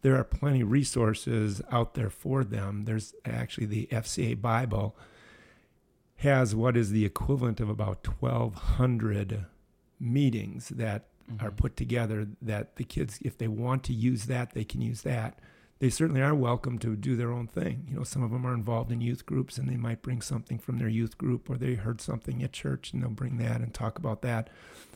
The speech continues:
Speaker 1: But there is, there are guidelines with, um, if they want to use the F C A resources, those are presented for them.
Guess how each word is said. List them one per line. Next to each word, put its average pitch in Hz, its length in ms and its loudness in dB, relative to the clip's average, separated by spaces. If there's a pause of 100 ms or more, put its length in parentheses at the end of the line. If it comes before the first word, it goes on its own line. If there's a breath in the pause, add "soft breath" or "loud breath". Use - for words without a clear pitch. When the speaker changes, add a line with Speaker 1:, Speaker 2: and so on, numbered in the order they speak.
Speaker 1:
But 131 180 4
there 135 160 8
is, 131 300 6
there 120 180 4
are 120 140 4
guidelines 117 580 0
with, 117 420 0
um, 113 360 -4 (1160 loud breath)
if 131 200 -4
they 131 120 2
want 123 380 0
to 123 80 -4
use 117 280 2
the 117 100 0
F 113 100 -4
C - 140 -4
A 110 60 0
resources, 107 680 -4
those 113 240 -2
are 110 100 -2
presented 110 460 -4
for 107 260 -6
them. 110 280 -8